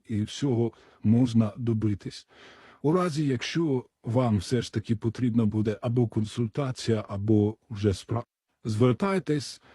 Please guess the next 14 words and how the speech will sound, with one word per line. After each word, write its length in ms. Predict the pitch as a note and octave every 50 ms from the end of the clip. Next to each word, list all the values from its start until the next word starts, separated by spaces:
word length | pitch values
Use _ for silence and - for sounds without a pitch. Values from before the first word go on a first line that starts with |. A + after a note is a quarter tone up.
| _ _ _ _
за 200 | A2+ G#2+ A#2+ A2
контактами 760 | - C3+ C3 B2 - C3 A#2 G#2+ - _ A2 G#2+ G#2+ G#2 G#2
в 60 | F#2+
шапці 640 | - - - - - - - A2+ G#2+ - - - A#2
профілю, 640 | G2+ - - D3+ F3+ E3+ - - C#3 B2+ B2+ A#2 -
і 100 | A#2 A2+
ми 320 | A#2+ C3+ C#3 C3+ B2 A#2+ -
надамо 520 | - A#2 A#2+ A#2 A#2 B2 A#2+ B2 A#2+ A#2 A2
вам 320 | G#2 A2 G#2 G2+ G2 A2 -
або 280 | - A2+ G#2 G2+ A2+ A#2
консультацію, 920 | - - A2+ G#2+ - D3 D3+ C3 - E3 D3+ D3+ - - C#3+ C#3+ C3+ B2+ - - - - - - - - _ _ _
або 580 | - G#2+ G#2 G2 F#2+ A2 A#2 A#2 A#2 G#2+ F#2+ - - _ _ _ _ _ _ _ _ _ _ _ _ _ -
складемо 640 | - - - - A2+ G#2+ G#2 A2+ G#2 G2+ F#2+ G2 F#2+
позов 720 | - - C#3 D3 D#3 B2 C3 C3+ B2+ A#2+ - - - -